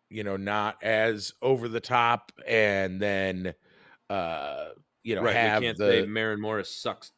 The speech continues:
Speaker 2: donkey dicks.
Speaker 1: Oh, no,
Speaker 2: On the
Speaker 1: no, we
Speaker 2: music
Speaker 1: can.
Speaker 2: one.
Speaker 1: Yeah,
Speaker 2: Oh,
Speaker 1: yeah, no,
Speaker 2: okay.
Speaker 1: we can. Yeah. <laughs> No, that's, I mean, that's a given. Eh, you could
Speaker 2: Yeah,
Speaker 1: say that
Speaker 2: that's a given.
Speaker 1: anywhere. Yeah.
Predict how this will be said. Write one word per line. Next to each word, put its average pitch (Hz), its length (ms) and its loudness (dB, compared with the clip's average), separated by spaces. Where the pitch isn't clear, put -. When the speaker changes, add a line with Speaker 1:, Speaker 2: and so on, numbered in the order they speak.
Speaker 2:
donkey 104 400 -6
dicks. 80 600 -12
Speaker 1:
Oh, 139 200 0
no, 190 340 8
Speaker 2:
On 117 140 4
the 98 160 -2
Speaker 1:
no, 175 100 8
we 214 120 4
Speaker 2:
music - 0 -
Speaker 1:
can. 160 360 6
Speaker 2:
one. 165 100 -20
Speaker 1:
Yeah, 175 140 2
Speaker 2:
Oh, 147 140 8
Speaker 1:
yeah, 131 40 6
no, 131 160 2
Speaker 2:
okay. - 20 0
Speaker 1:
we 160 140 -2
can. 110 300 -4
Yeah. 117 280 -4
<laughs> - 60 -20
No, 180 100 2
that's, - 420 -2
I 170 100 2
mean, 175 80 0
that's 180 200 4
a 151 60 -6
given. 110 440 -2
Eh, 139 140 -2
you 151 200 -6
could 151 160 -6
Speaker 2:
Yeah, - 20 -4
Speaker 1:
say 156 200 4
that 127 140 4
Speaker 2:
that's 117 60 0
a 117 40 -4
given. 95 180 -4
Speaker 1:
anywhere. 78 240 -10
Yeah. 98 300 -6